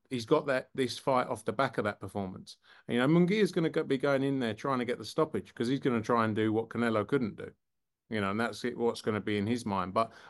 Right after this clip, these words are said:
I think John Ryder can go in there and pull out a massive performance, and it will change his life even further. You know, when you look back to John Ryder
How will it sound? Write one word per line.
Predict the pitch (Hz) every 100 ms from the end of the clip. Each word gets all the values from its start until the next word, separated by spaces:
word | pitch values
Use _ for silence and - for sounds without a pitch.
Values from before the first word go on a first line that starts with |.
| -
I | 156
think | 165 175 -
John | 135 131
Ryder | 123 110
can | 104 107
go | 113 113
in | 110
there | 110 104
and | 98
pull | 117 107
out | -
a |
massive | 113 107 110 101
performance, | 104 135 127 107 -
and | 120
it |
will | 139
change | 127 143 143
his | 123
life | 127 120 110
even | 113 107
further. | 104 127 131 104 104 - - - _
You | 104
know, | 113
when | 143 165
you | 160
look | 147 -
back | 135 131 -
to | 113 107
John | 117 123 120
Ryder | 117 113 107 101